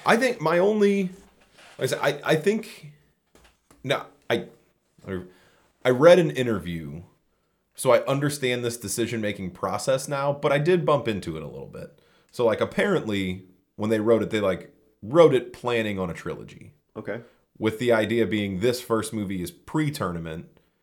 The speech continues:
Speaker 1: the second movie is the tournament,
Speaker 2: Okay.
Speaker 1: the third movie is, like, post-tournament.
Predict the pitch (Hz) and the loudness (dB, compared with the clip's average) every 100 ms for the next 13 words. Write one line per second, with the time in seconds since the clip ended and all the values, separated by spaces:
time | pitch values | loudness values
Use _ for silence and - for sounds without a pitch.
0 | _ _ - 98 117 117 110 104 107 - | _ _ -10 -2 0 0 -2 -2 -2 -2
1 | 113 101 82 90 90 80 78 78 73 90 | 0 0 -4 -6 -6 -8 -10 -12 -16 -18
2 | 92 - 92 101 117 101 98 90 92 82 | -18 -14 -10 0 0 2 -2 -4 -4 -4
3 | 87 - - 80 - - - - 50 50 | -6 -8 -10 -10 -10 -18 -18 -18 -18 -20
4 | - | -20